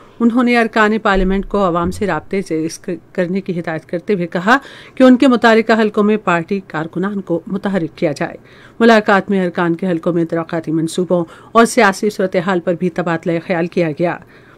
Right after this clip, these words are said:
वज़ीर आज़म से मुलाकात करने वाले अरकान असम्बली में जैन हुसैन कुरैशी, मोहम्मद इब्राहिम खान, जाहिर इकबाल, औरंगजेब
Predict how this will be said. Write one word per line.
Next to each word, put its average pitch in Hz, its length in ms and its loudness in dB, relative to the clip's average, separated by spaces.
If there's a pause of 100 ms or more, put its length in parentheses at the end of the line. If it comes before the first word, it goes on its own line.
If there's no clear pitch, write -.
वज़ीर 240 240 6
आज़म 226 240 6
से 220 140 0
मुलाकात 196 460 0
करने 190 260 -2
वाले 180 260 0
अरकान 190 440 -2
असम्बली 160 380 -2
में 214 200 2 (440)
जैन 214 300 6
हुसैन 202 360 2
कुरैशी, 175 520 0
मोहम्मद 180 360 0
इब्राहिम 165 380 0
खान, 185 300 0
जाहिर 170 280 -4
इकबाल, 185 380 0
औरंगजेब 170 460 -6